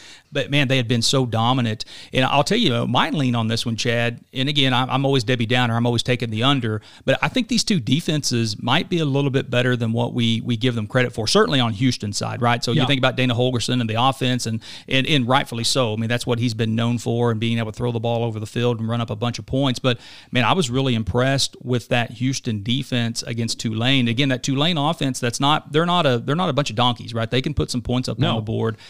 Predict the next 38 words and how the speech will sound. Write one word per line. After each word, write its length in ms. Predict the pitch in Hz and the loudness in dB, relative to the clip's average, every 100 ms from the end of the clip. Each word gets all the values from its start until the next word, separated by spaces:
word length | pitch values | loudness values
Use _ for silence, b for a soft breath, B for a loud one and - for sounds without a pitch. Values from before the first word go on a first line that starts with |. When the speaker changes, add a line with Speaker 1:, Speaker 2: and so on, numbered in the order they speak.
| B B | B B
Speaker 1:
Uh, 380 | - 120 113 113 | 0 2 2 2
and, 200 | 127 123 | 0 0
and 120 | 123 | -2
so 200 | - 123 | 2 2
I, 260 | 120 143 - | 4 2 0
I 160 | 127 | -2
kinda 280 | 180 190 170 | -2 -2 -2
lean 280 | 131 139 151 | 0 0 -2
towards 300 | 143 139 123 | -2 -4 -4
the 160 | 120 113 | -6 -4
under 400 | 113 151 151 120 | -4 -2 -2 -2
on 180 | 113 | -2
this 200 | 113 117 | -2 -2
one, 100 | 120 | -2
but, 140 | 113 127 | 0 0
uh, 60 | 120 B B | 0 B B
I'm 160 | 139 220 | 0 0
genuinely 540 | 123 139 151 143 131 | 0 0 0 -2 -2
excited 380 | 117 - 123 135 | -2 -2 0 -2
about 240 | 104 110 110 | -4 -8 -6
this 180 | 117 | -8
game, 400 | - 113 113 113 | -4 -4 -4 -4
uh, 20 | 117 | -4
uh, 440 | 113 110 113 117 | -4 -4 -4 -6
Friday 340 | - 120 120 | -4 -2 -2
night. 160 | 117 117 | -2 -2
I 60 | 117 | -2
think 160 | 147 | -4
this 100 | 127 | -6
is 60 | 127 | -2
gonna 120 | 131 | 0
be 60 | 120 | -2
a 40 | |
fun 240 | 107 131 131 | -2 -2 0
one 140 | 131 | -2
to 80 | 113 | -2
watch. 340 | 113 123 120 | 0 2 0
Again, 240 | 117 117 | -2 -2